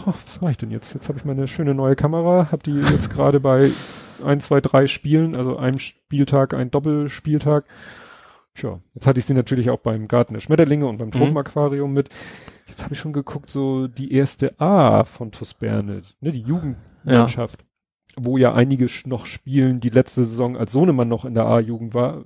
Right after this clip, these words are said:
Speaker 1: ne, das sind ja, ist
Speaker 2: Mhm.
Speaker 1: ja so ein Doppeljahrgang.
Speaker 2: Ja.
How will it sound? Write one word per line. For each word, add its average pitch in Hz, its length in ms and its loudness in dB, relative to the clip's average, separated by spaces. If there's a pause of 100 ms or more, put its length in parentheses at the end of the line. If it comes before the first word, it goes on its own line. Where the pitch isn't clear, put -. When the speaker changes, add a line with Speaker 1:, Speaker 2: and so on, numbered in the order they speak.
(160)
Speaker 1:
ne, 135 140 -4
das 127 140 -2
sind 123 120 -4
ja, 123 60 -6
ist 120 80 -2
Speaker 2:
Mhm. 127 60 0
Speaker 1:
ja 127 40 2
so 123 100 -2
ein 120 40 -4
Doppeljahrgang. 107 640 2 (340)
Speaker 2:
Ja. 123 260 4